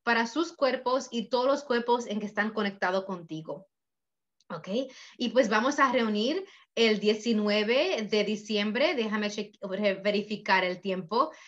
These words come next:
El diecinueve de diciembre sería a las once el tiempo de Nueva York y sería a las ocho de la mañana. Es un sábado, am, de San Diego, ah, y también va a ser como el,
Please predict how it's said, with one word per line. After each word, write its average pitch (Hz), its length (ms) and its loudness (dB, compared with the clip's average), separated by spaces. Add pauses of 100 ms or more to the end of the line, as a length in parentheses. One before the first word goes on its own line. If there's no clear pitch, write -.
(120)
El 214 120 0
diecinueve 220 920 2
de 208 360 2
diciembre 214 520 -2
sería 233 340 2
a - 20 2
las 226 320 0
once 320 680 2 (180)
el 220 200 2
tiempo 247 380 4
de 240 100 2
Nueva 220 340 2
York 269 460 0 (300)
y 233 160 0
sería 233 440 4
a 240 40 6
las 233 260 2
ocho 311 260 2
de 285 120 4
la 269 100 4
mañana. 247 680 2
Es 233 120 -4
un 302 120 4
sábado, 254 680 2 (280)
am, 208 460 4
de 208 120 2
San 214 240 0
Diego, 226 600 2 (340)
ah, 208 340 8
y 226 100 0
también 226 760 2 (300)
va 214 60 8
a 214 40 0
ser 226 540 0
como 185 680 2
el, 185 400 0